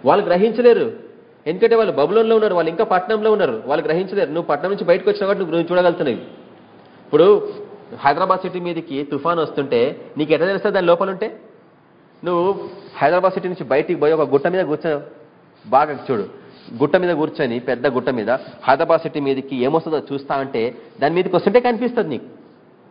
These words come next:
దాని లోపల ఉంటే నీకు కనిపించదు. నువ్వు మంచివి అనుకుంటే నాకు ఏం కాదులే అని మంచివి అనుకుంటావు. అమాంతంగా నీ మీద తుఫాన్ వస్తే నువ్వు తప్పించుకో, తప్పించుకోలేడు. పట్టణంలో ఉంటే జరిగే పని అది. అందుకే త్వరగా దాని నుంచి బయటికి పోండి అన్న, అని ప్రభు చెప్తున్నాడు ఇక్కడ చూడండి.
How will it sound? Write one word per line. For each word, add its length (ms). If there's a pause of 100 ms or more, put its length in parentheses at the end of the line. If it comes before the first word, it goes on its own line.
(480)
దాని 160
లోపల 260
ఉంటే 140
నీకు 140
కనిపించదు. 460
నువ్వు 240
మంచివి 320
అనుకుంటే 260
నాకు 240
ఏం 160
కాదులే 240
అని 80
మంచివి 260
అనుకుంటావు. 340 (260)
అమాంతంగా 480
నీ 120
మీద 100
తుఫాన్ 300
వస్తే 160
నువ్వు 220
తప్పించుకో, 420
తప్పించుకోలేడు. 480 (1080)
పట్టణంలో 460
ఉంటే 180
జరిగే 260
పని 220
అది. 200 (520)
అందుకే 280
త్వరగా 280
దాని 180
నుంచి 160
బయటికి 280
పోండి 440
అన్న, 280 (220)
అని 140
ప్రభు 300
చెప్తున్నాడు 340
ఇక్కడ 160 (100)
చూడండి. 220